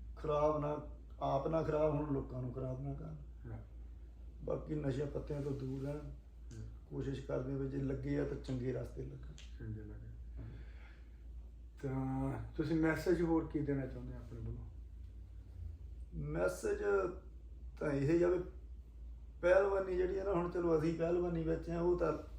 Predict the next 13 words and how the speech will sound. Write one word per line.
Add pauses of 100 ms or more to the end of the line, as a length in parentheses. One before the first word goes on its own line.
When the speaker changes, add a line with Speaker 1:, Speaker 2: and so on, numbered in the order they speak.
(300)
Speaker 1:
ਇਸ,
ਇਸ
ਕਰਕੇ
ਨਹੀਂ। (440)
Speaker 2:
ਹਾਂਜੀ। (420)
Speaker 1:
ਪਰ
ਪਹਿਲਵਾਨੀ
ਸਾਰੀਆਂ (460)
ਜਿੱਦਾਂ
ਸਪੋਰਟਸ
ਦੀ
ਮਾਂ
ਆ।